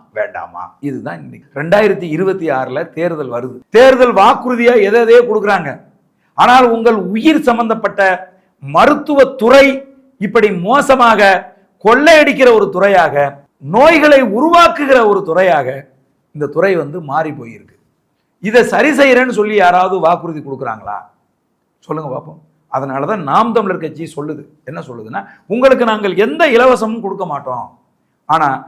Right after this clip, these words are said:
கல்வியை நாங்க உங்களுக்கு இலவசமா தருவோம், ஆரம்ப கல்வியிலிருந்து ஆராய்ச்சி படிப்பு வரைக்கும் உங்களுக்கு நாங்க இலவசமா தர்றோம் அப்படின்னு சொல்லுது. அடுத்தது, மருத்துவத்தை நாங்க உங்களுக்கு இலவசமா தர்றோம் அப்படின்னு சொல்லுது.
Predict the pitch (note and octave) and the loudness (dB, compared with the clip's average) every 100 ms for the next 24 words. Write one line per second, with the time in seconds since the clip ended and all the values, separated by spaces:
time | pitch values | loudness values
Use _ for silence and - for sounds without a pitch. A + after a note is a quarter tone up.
0 | _ _ _ _ _ _ _ _ - G3 | _ _ _ _ _ _ _ _ -2 2
1 | C#4 D#4+ E4 C#4 B3 G#3+ G3 F3 E3 D#3+ | 2 2 4 4 4 0 -4 -6 -10 -12
2 | D#3+ D3 C#3+ C#3 C3+ A#2 A2+ - _ _ | -8 -6 -8 -12 -14 -16 -16 -20 _ _
3 | _ _ A#2+ D#3 A3+ G#3+ G3 E3+ D#3+ D3 | _ _ -2 2 2 0 -2 -4 -6 -10
4 | D3 G2 A#2+ - A#2 C#3+ G3+ G#3+ G#3 G3 | -10 -8 -10 -10 -8 -2 0 0 -2 -8
5 | D#3+ D#3 D3 C3+ D#3+ G#3 G#3 - _ _ | -6 -6 -6 -6 -4 -4 -4 -6 _ _
6 | _ _ _ _ - E3+ E3 D3 C#3+ C#3 | _ _ _ _ -12 -6 -4 -4 -6 -4
7 | C3+ F3+ F3 E3 E3 - B2 B2+ B2+ B2 | 0 0 0 -6 -8 -8 -8 -8 -10 -12
8 | A2 A2+ C3+ - A#2 A#2 - - E3+ D4 | -18 -16 -18 -16 -16 -16 -12 -2 -2 0
9 | C4+ D#3 D#3 - _ _ _ _ C#3+ F3+ | -2 -2 -6 -10 _ _ _ _ 0 2
10 | D#4 E4+ F#4 D#4+ D#4 C4 A#3+ G#3 F#3+ E3+ | 2 0 2 2 2 2 2 -2 -8 -10
11 | D#3+ D#3 F#3 F3+ E3+ E3+ C3 B2 B2 B2 | -8 -4 -2 -4 -10 -12 -10 -10 -14 -18
12 | B2+ C#3+ G2+ F#2+ | -20 -20 -20 -20